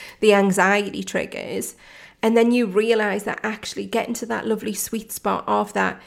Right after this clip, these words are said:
eight or nine mindset, and I talk about mindset between a scale of one and ten,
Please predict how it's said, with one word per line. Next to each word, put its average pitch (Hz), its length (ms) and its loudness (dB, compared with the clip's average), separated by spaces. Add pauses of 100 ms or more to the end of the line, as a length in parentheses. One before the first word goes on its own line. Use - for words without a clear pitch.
(400)
eight 220 240 4
or 214 160 6
nine 202 360 2
mindset, 190 760 0
and 165 220 -6 (480)
I 208 180 2
talk 208 320 0
about 196 220 -2
mindset 196 640 0
between 190 320 -4
a 196 40 -4
scale 190 300 -2
of 190 100 -4
one 190 200 0
and 185 180 -4
ten, 185 440 -4